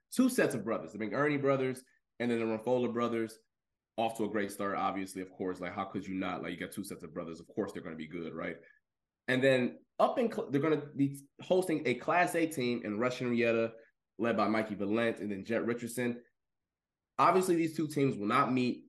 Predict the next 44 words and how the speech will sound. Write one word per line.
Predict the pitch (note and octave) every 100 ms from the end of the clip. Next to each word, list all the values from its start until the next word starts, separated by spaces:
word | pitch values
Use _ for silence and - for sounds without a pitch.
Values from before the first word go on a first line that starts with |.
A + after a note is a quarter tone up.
| -
in | G2+
the | F#2+
sectional | - F#2+ - E2+
finals | - A#2 A2+ A2 G#2
or | F#2+
playoffs | - A2 G2+ -
or |
anything | F2 A#2+ G#2+ G#2+ G2
of |
that | F#2 F#2 -
sort. | - A2+ A2 - - _ _ _
But | F3+ F3
just | C4+ C#4
how | D4 C4+
good | G#3 A3 A#3 A#3 -
is | A#3 C4+
this | B3
Livonia | G#3+ G3+ G3+ G3+ F3+ A#3+
Avon | E3+ A#2+
team? | - G#2+
I | A2+
think | C#3 G3+
this | G#3
is | F3
a |
good | E3 E3+
measuring | C#3+ E3+ D3 A#2
stick. | - A2 A2
They're |
not | C3 D3+
taking | - D3+ C#3+
on, | C#3 C3
like, | B2+ - - _ _ _ -
Victor, | D#3 C#3+ C3+
who | C3 C3
has | C3 B2 A2+ -
seventy-five | - C#3+ C#3+ - C3+ C3 A#2+
Division | A#2 C3+ B2
One | A#2 A2
kids, | - E3+ C3+ A2 - _ -
but | -
they're | E3+
playing | F#3+ F#3+
a, | E3